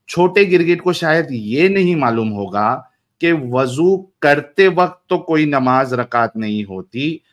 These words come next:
लेकिन अगर तेरे सवाल का अगर मैं ये भी जवाब दूं कि दो रकात है,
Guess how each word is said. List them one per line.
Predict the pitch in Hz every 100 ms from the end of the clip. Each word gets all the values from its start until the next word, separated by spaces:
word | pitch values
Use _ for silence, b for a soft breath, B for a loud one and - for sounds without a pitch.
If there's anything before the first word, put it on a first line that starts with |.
| _
लेकिन | 120 127 156 170 143
अगर | 135 151 160
तेरे | - 151 160
सवाल | 156 - 135 123 135 175 190
का | 185
अगर | 165 143 143
मैं | 147 151
ये | 147 110 117 170
भी | 214
जवाब | 170 147 127 117 185
दूं | 175 110 127
कि | 147 147
दो | 110 117
रकात | 127 107 104 101 -
है, | - 98 107 151 196